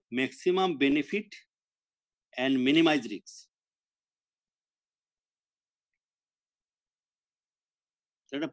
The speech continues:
plan তৈরি করতে হবে, প্রিপারেটিভ প্রিপারেশনে একটা plan থাকতে হবে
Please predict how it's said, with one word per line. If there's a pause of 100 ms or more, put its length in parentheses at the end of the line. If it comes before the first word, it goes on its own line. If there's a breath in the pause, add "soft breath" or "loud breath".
plan
তৈরি
করতে
হবে, (140)
প্রিপারেটিভ
প্রিপারেশনে
একটা (100)
plan (160)
থাকতে
হবে